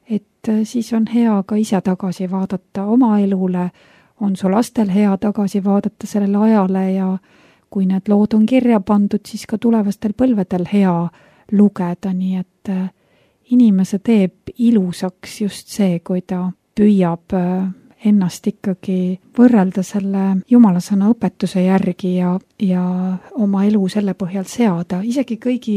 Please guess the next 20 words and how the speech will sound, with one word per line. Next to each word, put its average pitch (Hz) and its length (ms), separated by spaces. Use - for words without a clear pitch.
koos 226 260
kõigi 214 320
oma 180 200
nõrkustega, 190 840
neid 214 220
mitte 220 260
peites, 226 640
aga, 190 240
aga 196 180
ikkagi 190 460
pürgides 202 800
paremuse 185 540
ja, 180 320
ja 190 180
täiuslikkuse 196 800
poole, 196 400
nagu 196 240
Jumala 202 320
sõnagi 190 480
ütleb, - 340